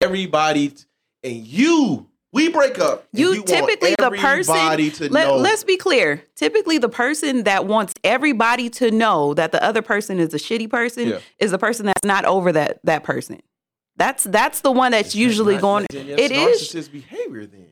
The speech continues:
Speaker 2: Well, then a, a narcissist could be a man or a woman.
Speaker 1: What are we
Speaker 2: It could
Speaker 1: doing?
Speaker 2: be.
Speaker 1: Okay.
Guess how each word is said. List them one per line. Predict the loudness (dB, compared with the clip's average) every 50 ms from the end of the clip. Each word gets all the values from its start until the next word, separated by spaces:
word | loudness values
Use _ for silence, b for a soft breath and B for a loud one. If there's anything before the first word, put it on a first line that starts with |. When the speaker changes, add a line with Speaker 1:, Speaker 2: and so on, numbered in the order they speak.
| _ _
Speaker 2:
Well, | -6 -2 -2 -2
then | -2 -2 -2 0 0
a, | 2 2 0 0 0
a | -2 0
narcissist | 0 0 -2 -2 -4 -6 -6 -6 -6 -6 -4
could | -4 -4
be | -2 0 0
a | 0 0
man | 0 0 0 0 0
or | 0 0 0 0
a | 0
woman. | 0 0 0 0 -2 -2 -4 -8 -14 _ _ _ _ _ _ _ _ _ _ _
Speaker 1:
What | _ -8
are | _
we | -2 -2
Speaker 2:
It | 0 0
could | 0 0
Speaker 1:
doing? | 0 0 0 0
Speaker 2:
be. | -2 -2 -2 -2 -4 -10 -12 -14 _ _ _ _ _ _ _ _ _ _ _ _ _ _ _ _ _ _ _ _ _
Speaker 1:
Okay. | _ _